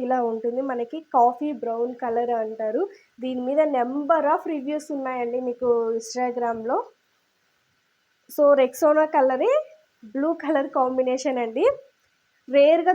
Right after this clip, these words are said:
దొరుకుతుందండి ఇది బ్లూ. ఆ, ఎప్పుడు పింకే వస్తుంది mostly దీనికి, కానీ ఈసారి పర్టికులర్గా మనం బ్లూ కూడా చేపించాలనేసి బ్లూ చేపించాము. చాలా బాగుంది, కలర్ కాంబినేషనే చాలా బాగుంటుందండి. చూడండి, రెక్సోనా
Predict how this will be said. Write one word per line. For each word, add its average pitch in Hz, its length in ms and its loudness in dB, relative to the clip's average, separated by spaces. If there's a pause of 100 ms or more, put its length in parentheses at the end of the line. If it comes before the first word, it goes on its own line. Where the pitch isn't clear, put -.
దొరుకుతుందండి 269 720 0
ఇది 269 120 -2 (140)
బ్లూ. 254 160 2 (340)
ఆ, 254 40 2 (220)
ఎప్పుడు 359 240 -2 (120)
పింకే 311 360 0 (100)
వస్తుంది 294 420 -2
mostly 262 380 -4 (100)
దీనికి, 240 280 -2 (120)
కానీ 277 200 -2 (100)
ఈసారి 254 360 0 (140)
పర్టికులర్గా 269 640 -4
మనం 254 160 -6 (120)
బ్లూ 262 140 -4 (140)
కూడా 294 240 0
చేపించాలనేసి 240 880 -4 (540)
బ్లూ 269 140 -2 (140)
చేపించాము. 262 640 -4 (460)
చాలా 254 280 4 (140)
బాగుంది, 247 340 2 (180)
కలర్ 311 300 2 (100)
కాంబినేషనే 359 760 2 (120)
చాలా 277 260 4 (140)
బాగుంటుందండి. 277 840 -4 (360)
చూడండి, 262 380 0 (540)
రెక్సోనా 269 580 -2